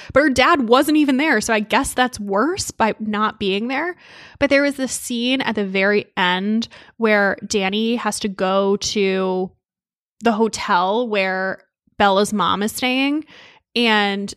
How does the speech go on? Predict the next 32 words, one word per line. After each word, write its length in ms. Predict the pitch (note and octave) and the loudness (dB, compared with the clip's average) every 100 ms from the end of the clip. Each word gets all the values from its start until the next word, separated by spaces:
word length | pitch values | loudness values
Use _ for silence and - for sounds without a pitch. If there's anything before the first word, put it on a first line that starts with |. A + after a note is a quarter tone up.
| _ | _
she, 220 | - B3+ | -6 -2
like, 160 | A3+ G#3+ | 0 -2
finds 380 | - F3+ F#3+ G3+ | -4 -4 -4 0
her 160 | A#3 | 0
and 140 | A#3+ G#3 | 0 -2
she's 220 | A3 G3+ | -6 -2
like, 180 | G3 F#3+ | -2 -2
"You 60 | A3+ | 0
have 200 | G#3+ A#3 | 2 0
to 80 | - | 0
go 80 | G#3 | -2
to 60 | |
the 80 | - | -2
apartment. 420 | - G3+ - - | -2 -2 -2 -6
Like, 160 | G3 G#3 | -6 0
your 100 | G#3 | 0
daughter's 400 | F#3+ C#3+ - - | 2 0 -4 -6
dying." 300 | F#2 D#2+ G3+ | -6 -4 -6
And 100 | G#3 | -6
she's 180 | C4 C4+ | -4 -4
like, 140 | C#4+ - | -2 -2
"Oh, 140 | F4+ | 2
I 120 | F#4+ | 2
just 260 | F#4 G4+ - | 0 -4 -2
felt 280 | E4+ D#4+ D#4+ | 2 2 2
in 180 | E4 D4+ | -2 -2
the 100 | D#4 | -2
way." 640 | C4+ C4+ C4 A#3+ A#3 A#3 A3+ | -2 0 0 0 0 -2 -4
And 500 | - - - _ C#4 | -6 -20 -20 _ -12
it 80 | |
was 140 | D#4+ - | -10 -8
like, 280 | F4 - | -10 -10